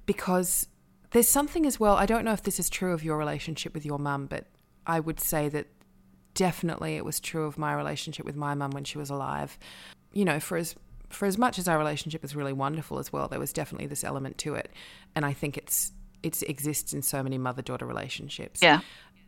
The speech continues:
Speaker 1: Of that sense of, of <sighs> surviving diet culture together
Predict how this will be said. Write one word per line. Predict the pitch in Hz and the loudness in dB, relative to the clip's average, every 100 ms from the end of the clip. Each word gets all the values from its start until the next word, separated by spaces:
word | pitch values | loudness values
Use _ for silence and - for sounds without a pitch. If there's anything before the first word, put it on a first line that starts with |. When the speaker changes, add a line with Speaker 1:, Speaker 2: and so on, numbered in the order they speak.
| - - | -6 0
Speaker 1:
Of | 165 - | 2 4
that | 160 - | 4 4
sense | - 185 190 190 - | 2 4 2 2 2
of, | 160 156 - - - - - - - - _ _ - - - - - - - | 0 -2 -12 -18 -20 -20 -20 -10 -4 -4 _ _ -20 -20 -20 -20 -20 -20 -6
of | - 170 165 - - - | -2 -2 -4 -12 -12 -6
<sighs> | 170 - - - - _ - - - - - - - 190 - - - - - | -4 -4 -6 -10 -16 _ -20 -20 -20 -20 -20 -20 -16 -16 -16 -20 -20 -20 -8
surviving | - - 180 190 190 180 | 2 2 8 8 8 6
diet | 170 151 - | 4 4 2
culture | - 143 - | -2 -4 -4
together | - - 143 - - | -4 -2 -2 -2 -8